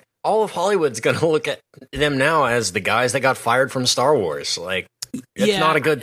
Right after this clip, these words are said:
Speaker 1: that's not a good look. I don't care
Speaker 2: It won't, it, it
Speaker 1: how
Speaker 2: won't look
Speaker 1: talented
Speaker 2: good,
Speaker 1: you are.
Speaker 2: but it, it won't keep them from making their next movie, I don't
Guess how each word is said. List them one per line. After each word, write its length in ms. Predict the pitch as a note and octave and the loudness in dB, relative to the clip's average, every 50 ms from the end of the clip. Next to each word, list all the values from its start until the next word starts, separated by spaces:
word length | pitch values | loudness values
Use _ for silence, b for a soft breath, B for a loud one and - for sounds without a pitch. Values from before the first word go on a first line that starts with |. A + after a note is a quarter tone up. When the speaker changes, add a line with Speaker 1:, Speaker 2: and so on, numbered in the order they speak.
| - - | -8 -8
Speaker 1:
that's 160 | - C#3+ C3+ - | -6 -6 -4 -2
not 140 | E3+ F3+ | 0 0
a 40 | F3 | 0
good 200 | D3+ F3+ F#3 F3 | 0 0 0 0
look. 420 | F3 F3+ G3 G#3 D#3 - - - - | 0 0 2 2 0 -2 -4 -8 -4
I 60 | G#2+ B2 | -2 -2
don't 100 | D#3 E3 | -2 0
care 120 | - E3 E3+ | 0 0 0
Speaker 2:
It 120 | G3+ G#3 | 0 0
won't, 220 | A3+ B3 B3 - - | 0 -2 -2 -4 -4
it, 300 | - F#3+ G#3 G#3 - - | -4 -2 -2 -2 -2 -2
it 60 | A3+ A3+ | 0 0
Speaker 1:
how 80 | A#3 | 2
Speaker 2:
won't 100 | A#3 G#3+ G3 | 2 2 2
look 60 | D#3+ | 2
Speaker 1:
talented 320 | D3 - - C#3 C3+ C3 | 2 2 2 2 2 2
Speaker 2:
good, 20 | C3 | 0
Speaker 1:
you 80 | F2 E2+ | -2 -2
are. 60 | E2 | 0
Speaker 2:
but 120 | D#3 D#3+ F#3 | 2 2 2
it, 180 | F#3+ - - | 0 0 0
it 140 | F#3+ G3+ G3 | -2 0 2
won't 220 | G#3 G#3 F#3+ E3 | 0 0 0 0
keep 240 | - - D#3+ D3+ - | 0 0 0 2 2
them 140 | C#3+ C#3 B2+ | 2 0 2
from 180 | - C3+ B2 A#2+ | 2 2 2 2
making 320 | A2+ A2 G2+ A2+ A2+ G#2+ | 0 0 0 0 0 0
their 140 | G2+ G2+ G2 | 0 0 0
next 260 | G2 G2+ F#2+ - - | 0 -2 -2 -4 -2
movie, 320 | G2+ F#2+ F#2+ F2 F2 F2+ | -2 -2 -2 -2 -4 -6
I 100 | F#2 G2+ | -6 -8
don't 140 | G2+ F#2+ - | -10 -12 -14